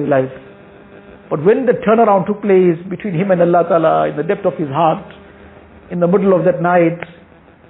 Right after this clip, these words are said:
and what remorse and tears of regret he, in his silent moment, he shed, we have no idea.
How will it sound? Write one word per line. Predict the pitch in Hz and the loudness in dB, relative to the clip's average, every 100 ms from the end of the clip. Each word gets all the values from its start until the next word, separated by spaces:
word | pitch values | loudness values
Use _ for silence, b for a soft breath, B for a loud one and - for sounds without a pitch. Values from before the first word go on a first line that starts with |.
| _ | _
and | 185 180 165 165 | 0 0 0 0
what | 208 | 0
remorse | 170 170 180 185 185 | 2 2 4 2 0
and | 170 151 - - - _ _ _ - | -4 -6 -14 -20 -20 _ _ _ -6
tears | 220 214 185 | 0 2 4
of | 151 | 2
regret | 165 147 190 - | 0 2 0 0
he, | 180 190 175 165 - - - _ - _ 196 | -2 0 -2 -6 -14 -20 -20 _ -20 _ -4
in | |
his | 170 190 180 - | 2 2 2 2
silent | 190 214 180 147 | 2 2 0 0
moment, | 185 190 190 151 - - - - - | 0 2 0 -2 -10 -20 -20 -20 -8
he | 208 185 - | -2 -2 0
shed, | 202 175 175 - - - - - - - _ | -2 -2 -6 -14 -20 -20 -20 -20 -20 -20 _
we | 277 240 | -4 0
have | 220 | 2
no | 196 | 2
idea. | 170 156 143 143 | 2 2 2 0